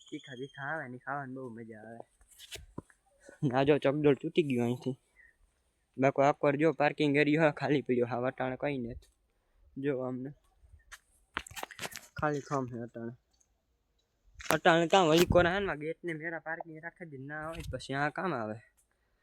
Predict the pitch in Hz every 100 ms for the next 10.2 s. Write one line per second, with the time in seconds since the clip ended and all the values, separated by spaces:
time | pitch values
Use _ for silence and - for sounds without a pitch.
0 | _ _ _ - 160 180 180 185 190 165
1 | 143 147 151 127 127 156 165 175 139 131
2 | 143 131 151 151 143 127 127 127 123 131
3 | 131 - - - - - _ _ - _
4 | 135 143 151 151 131 156 160 139 123 151
5 | 160 139 98 - - _ _ _ _ _
6 | _ - _ _ _ _ _ _ _ _
7 | _ _ _ _ 135 135 143 151 170 156
8 | 135 131 143 147 143 - 165 160 151 151
9 | 208 165 143 139 117 110 123 127 131 117
10 | 143 123